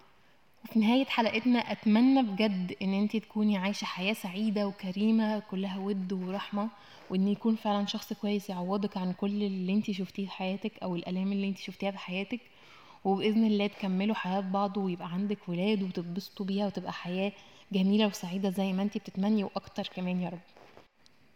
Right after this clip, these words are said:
أعزائي المستمعين، وصلنا لنهاية حلقتنا النهاردة. أتمنى الحلقة تكون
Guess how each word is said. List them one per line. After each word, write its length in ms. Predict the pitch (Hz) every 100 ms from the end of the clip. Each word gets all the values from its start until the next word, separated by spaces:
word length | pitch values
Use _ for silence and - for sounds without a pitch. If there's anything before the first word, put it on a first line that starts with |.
| _ -
أعزائي 560 | 196 254 226 196 220 214
المستمعين، 720 | 214 226 - 240 208 220 240
وصلنا 560 | 277 349 330 330 339 320
لنهاية 280 | 220 220
حلقتنا 400 | - 196 180 214
النهاردة. 440 | 208 190 214 220 202
أتمنى 280 | - 240 233
الحلقة 320 | - 226 208
تكون 340 | - 233 233